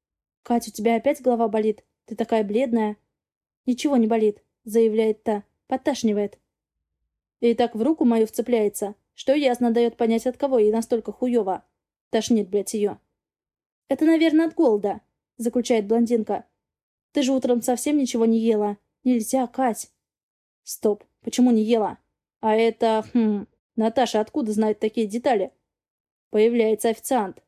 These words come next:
Пора делать заказ. Катя в меня молнией метает, ногой дёргает, ладонь мою царапает. Только бесполезно. Ни хера не собираюсь отпускать её. В глаза ей смотрю. Ещё выше руку двигаю.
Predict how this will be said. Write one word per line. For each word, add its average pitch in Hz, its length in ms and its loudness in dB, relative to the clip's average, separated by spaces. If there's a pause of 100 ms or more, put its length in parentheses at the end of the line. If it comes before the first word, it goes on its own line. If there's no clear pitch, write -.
(120)
Пора 254 260 2
делать 233 300 0
заказ. 254 500 -6 (480)
Катя 320 320 0
в 262 40 2
меня 254 220 4
молнией 247 340 2
метает, 208 520 -2 (200)
ногой 247 380 0
дёргает, 202 500 -4 (300)
ладонь 233 340 2
мою 208 200 2
царапает. 220 580 -4 (340)
Только 277 280 0
бесполезно. 247 680 -2 (320)
Ни 220 140 0
хера 233 280 0
не 262 80 2
собираюсь 214 420 -2
отпускать 226 480 -6
её. 196 180 -2 (600)
В 214 100 -8
глаза 240 320 0
ей 202 140 0
смотрю. 214 500 -4 (340)
Ещё 262 240 -2
выше 254 320 -2
руку 220 280 -2
двигаю. 202 420 -2